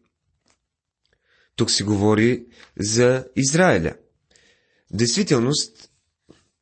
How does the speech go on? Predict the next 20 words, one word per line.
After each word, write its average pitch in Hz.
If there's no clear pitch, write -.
и 123
Езекия 117
взе 135
с-, -
предпазни 117
мерки, 123
защитавайки 117
Ерусалим. 90
Във 95
втора 110
книга 107
на 101
Летописите, 104
тридесет 110
и 107
втора 104
глава, 101
е 101
описано 98
това. 67